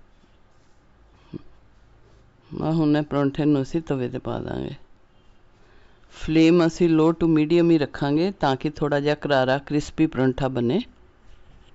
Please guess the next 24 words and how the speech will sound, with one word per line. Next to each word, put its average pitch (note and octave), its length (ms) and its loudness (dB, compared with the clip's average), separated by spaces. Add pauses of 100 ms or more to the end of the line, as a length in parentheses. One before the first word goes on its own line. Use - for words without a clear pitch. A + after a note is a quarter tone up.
(1300)
ਥੋੜ੍ਹਾ D3+ 240 4
ਜਿਹਾ D3+ 120 2
ਕਲਰ D3+ 320 0
ਚੇਂਜ D#3 340 4
ਹੋਣ C#3 200 4
ਦੇ C3+ 100 2
ਬਾਅਦ C3+ 240 0
ਇਹਨੂੰ C3+ 220 4
ਅਸੀਂ D#3 160 0
ਪਲਟ A#2+ 360 -2
ਲਾਂਗੇ। A#2 260 -2
ਬਸ B2+ 320 -2
ਹਲਕਾ B2 320 -2
ਜਿਹਾ, A2+ 220 -4 (1120)
ਹਲਕਾ D#3 300 0
ਜਿਹਾ E3+ 160 2 (120)
ਘਿਓ D3+ 360 2
ਜਾਂ D#3 180 2
ਤੇਲ C3+ 340 0
ਲਗਾ C3 260 0
ਲਓ, A2 180 -2 (3750)
ਪਲਟ D3 340 -2
ਲਓ F3 160 4
ਇਹਨੂੰ। F#3 240 4